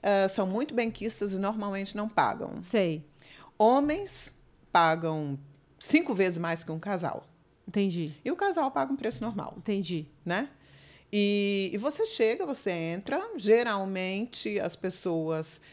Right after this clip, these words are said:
Speaker 1: se trocam de roupa. Elas vão de jeans e camiseta.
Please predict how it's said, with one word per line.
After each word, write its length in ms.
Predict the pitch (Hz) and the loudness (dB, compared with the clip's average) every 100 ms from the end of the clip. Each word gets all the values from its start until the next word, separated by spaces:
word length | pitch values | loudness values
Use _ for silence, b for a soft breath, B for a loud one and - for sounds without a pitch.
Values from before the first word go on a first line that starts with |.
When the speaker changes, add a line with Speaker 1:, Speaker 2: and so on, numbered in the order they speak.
| B | B
Speaker 1:
se 880 | - - 214 196 190 180 170 160 151 | -14 -4 0 0 0 -2 -2 -2 2
trocam 280 | 220 208 208 | 4 4 2
de 100 | 170 | 0
roupa. 420 | 156 165 - 311 - | 0 0 -2 -8 -2
Elas 220 | 175 175 | 0 2
vão 160 | 170 170 | 2 -2
de 120 | 156 | -2
jeans 240 | 147 175 160 | -2 -2 -2
e 40 | |
camiseta. 640 | 151 151 147 180 220 277 | -2 -2 2 2 2 -4